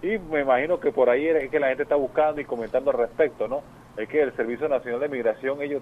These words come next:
informaron que, eh, han puesto para llenar un formulario de precita. Eso no quiere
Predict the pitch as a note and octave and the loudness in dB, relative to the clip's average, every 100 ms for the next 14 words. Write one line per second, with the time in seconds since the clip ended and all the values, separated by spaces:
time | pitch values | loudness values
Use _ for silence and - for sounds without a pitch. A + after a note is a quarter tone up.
0 | - A#2+ A2 A2+ C3+ C#3+ C3 G#2+ F#2 - | -8 -8 -4 0 0 0 0 0 -2 -10
1 | - - - - - A2 G#2+ G#2 G#2 C3 | -20 -20 -20 -20 -2 2 4 4 4 0
2 | C3 D3 C#3 - A#2 A2 A2 B2 C#3+ D#3 | 2 2 2 2 4 4 2 -2 -2 -2
3 | C#3+ A#2 B2+ D3 B2+ A#2 D#3+ F#3+ F3 G3 | 0 2 4 4 0 2 2 2 0 -4
4 | E3+ B2 B2 D#3 - F3+ | 2 2 2 -2 -2 0